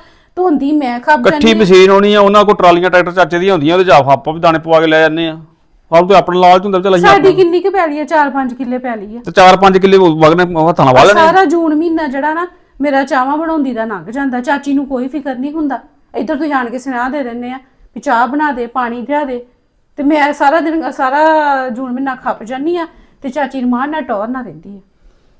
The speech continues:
Speaker 1: ਤੇ ਪੈਲੀਆਂ ਉਹਨਾਂ ਦੀਆਂ ਵਗਣ ਦੀਆਂ ਵਾ, ਪਿਓ ਪੁੱਤ ਤੁਸੀਂ ਖੱਪ ਜਾਂਦੇ, ਗੁ-, ਉਹਦੇ ਲੈ ਆਉਂਦੇ ਦੂਜਾ, ਅਹ, ਕੱਦੂ ਵਾਲੇ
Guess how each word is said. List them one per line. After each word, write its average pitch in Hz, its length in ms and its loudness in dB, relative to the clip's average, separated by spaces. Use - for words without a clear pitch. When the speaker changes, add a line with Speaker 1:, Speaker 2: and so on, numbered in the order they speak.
Speaker 1:
ਤੇ 311 60 -8
ਪੈਲੀਆਂ 277 420 0
ਉਹਨਾਂ 240 240 -4
ਦੀਆਂ 339 180 -4
ਵਗਣ 285 320 -4
ਦੀਆਂ 277 320 -6
ਵਾ, 277 160 -8
ਪਿਓ 285 180 -4
ਪੁੱਤ 277 160 -6
ਤੁਸੀਂ 240 280 -6
ਖੱਪ 254 220 -2
ਜਾਂਦੇ, 269 300 -6
ਗੁ-, 262 460 -4
ਉਹਦੇ 269 180 -4
ਲੈ 285 140 -2
ਆਉਂਦੇ 247 320 -2
ਦੂਜਾ, 254 280 -8
ਅਹ, 202 340 -10
ਕੱਦੂ 226 240 -12
ਵਾਲੇ 233 400 -8